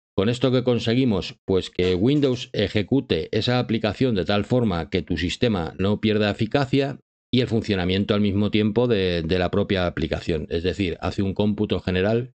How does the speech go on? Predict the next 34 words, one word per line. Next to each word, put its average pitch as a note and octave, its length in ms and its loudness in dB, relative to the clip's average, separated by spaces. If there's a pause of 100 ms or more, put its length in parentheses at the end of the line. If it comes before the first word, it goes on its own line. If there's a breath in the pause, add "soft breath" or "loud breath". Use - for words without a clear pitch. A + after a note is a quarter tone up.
(800)
según G2+ 340 0
el G2+ 80 2
rendimiento G2 500 0
de F#2+ 100 0
tu F#2+ 80 0
equipo F#2+ 440 0
y E2+ 80 -2
según F2 540 -2 (500)
el E2+ 220 0
hardware G2+ 440 0
de F#2 120 0
tu G2 100 0
equipo B2 540 -2 (400)
para F2 260 -2
que E2+ 300 0
el E2 160 0
sistema G#2+ 500 -2
no F#2+ 140 0
se G#2 160 0
vea G2+ 280 2
ralentizado F#2+ 680 -2
por F2 140 0
aplicaciones A#2 800 -2
y A2+ 100 -2
tú F#2+ 160 -2
no F#2 120 0
notes F#2+ 320 -2
tampoco G#2 400 0
que F#2+ 60 -2
esas - 160 -4
aplicaciones G#2 560 0
no G#2 140 0
funcionan G2 400 -2
correctamente. F2 680 -2